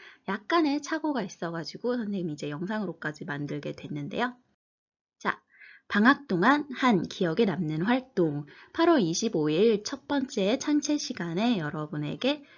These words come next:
댓글로 과제가 나갔던 부분입니다.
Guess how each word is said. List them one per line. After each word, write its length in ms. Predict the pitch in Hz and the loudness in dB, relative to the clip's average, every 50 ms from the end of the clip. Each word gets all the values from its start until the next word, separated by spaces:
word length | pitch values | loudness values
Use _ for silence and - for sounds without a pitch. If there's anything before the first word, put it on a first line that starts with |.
| - _ _ _ | -20 _ _ _
댓글로 680 | - - - - - - 254 240 190 160 143 143 - _ | -6 -6 -6 -2 2 4 4 4 4 2 0 -2 -8 _
과제가 460 | - - - 143 147 - 180 180 233 214 | -10 -8 -8 -6 -4 -4 -2 -2 -2 -2
나갔던 460 | 170 - - 156 165 _ - 156 156 | -2 -2 -4 -6 -6 _ -6 -6 -6
부분입니다. 800 | 175 - - 165 175 185 180 165 180 190 190 - 185 208 196 - | -6 -8 -8 -6 -4 -2 -2 -2 -2 -4 -4 -2 -2 -4 -4 -6